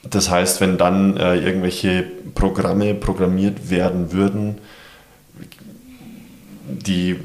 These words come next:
weiß ich nicht, das, äh, Periodensystem, ähm, irgendwie mit abbilden und man dann bestimmte Dinge simulieren kann, meinetwegen,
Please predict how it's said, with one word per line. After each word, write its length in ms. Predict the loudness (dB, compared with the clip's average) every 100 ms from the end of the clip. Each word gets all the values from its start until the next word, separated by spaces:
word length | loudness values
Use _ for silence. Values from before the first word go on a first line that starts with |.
| -2
weiß 200 | 2 2
ich 80 | 2
nicht, 160 | 0 0
das, 260 | 0 2
äh, 120 | 2
Periodensystem, 1300 | 2 2 2 2 0 -2 -2 0 4 4 4 0 -4 -4
ähm, 240 | -2 -2
irgendwie 260 | -2 0 0
mit 140 | 0
abbilden 560 | 0 -2 -2 -2 0 0
und 140 | 0
man 100 | 0
dann 360 | 0 0 -2 -4 -10 -20 -20 -20 -20 _ -16 -8
bestimmte 340 | -2 0 0
Dinge 240 | 0 0 0
simulieren 540 | 0 0 2 2 2
kann, 220 | 2 0
meinetwegen, 680 | 2 0 0 -2 0 0 0